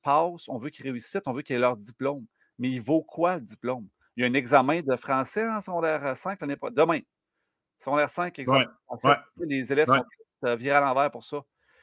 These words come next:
Speaker 1: On en a discuté tantôt.
Speaker 2: Ben
Speaker 1: Il y a
Speaker 2: oui.
Speaker 1: sept tu sais, les profs, là, écoute ce qui se passe dans les classes, là. Il y a, il y a du monde qui vont faire : « Ah, mon Dieu », il y a du monde qui vont dire : « Ben, on le sait. » OK ? Euh, dans les classes,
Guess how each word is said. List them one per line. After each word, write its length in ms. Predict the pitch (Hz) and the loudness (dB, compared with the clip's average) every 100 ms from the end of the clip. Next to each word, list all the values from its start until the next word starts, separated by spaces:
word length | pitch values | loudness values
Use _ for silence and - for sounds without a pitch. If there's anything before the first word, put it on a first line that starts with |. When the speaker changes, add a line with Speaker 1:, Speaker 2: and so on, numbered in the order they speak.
| _ - | _ -6
Speaker 1:
On 80 | 123 | -2
en 60 | 131 | 0
a 140 | 131 | 0
discuté 360 | 113 - - 165 | -2 -12 -8 2
tantôt. 380 | 143 135 185 - _ _ _ _ _ _ _ - | 2 4 0 0 _ _ _ _ _ _ _ 2
Speaker 2:
Ben 120 | 135 | 6
Speaker 1:
Il 20 | |
y 20 | |
a 20 | 165 | 6
Speaker 2:
oui. 140 | 160 _ - | 4 _ -4
Speaker 1:
sept 360 | 208 _ - - - _ - _ | -4 _ -20 -20 -20 _ -20 _
tu 80 | - | -4
sais, 80 | 233 | -2
les 200 | 143 147 | 2 0
profs, 320 | 143 190 - | 2 2 2
là, 180 | 202 208 _ | 0 -8 _
écoute 220 | - 175 | -8 -8
ce 80 | - | -8
qui 80 | - | -14
se 60 | - | 2
passe 180 | 165 | 4
dans 80 | 160 | 6
les 140 | 131 123 | 2 2
classes, 340 | 135 113 - | 0 0 -4
là. 100 | 117 | -8
Il 60 | 113 | -2
y 60 | |
a, 20 | |
il 100 | 120 123 | -2 -2
y 20 | |
a 60 | 120 | -2
du 100 | 143 | -2
monde 140 | 147 | -2
qui 80 | 135 | -4
vont 80 | 123 | -2
faire : « 180 | 135 143 | 0 2
Ah, 140 | 190 | 0
mon 220 | 165 151 | 2 -2
Dieu », 120 | 127 190 | -2 -6
il 20 | |
y 20 | |
a 40 | |
du 40 | 131 | -2
monde 140 | 151 | -4
qui 60 | 147 | -4
vont 100 | 131 | -6
dire : « 120 | 120 | -2
Ben, 60 | 110 | -2
on 120 | 113 | -2
le 60 | 117 | -6
sait. » 220 | - 147 _ - - | -10 -18 _ -20 -18
OK ? 200 | 117 151 156 - - | -12 -12 -14 -18 0
Euh, 420 | 127 123 123 120 - _ _ | 4 6 4 2 -4 _ _
dans 160 | 127 | 4
les 140 | 160 170 | 6 6
classes, 360 | 175 185 175 | 6 4 4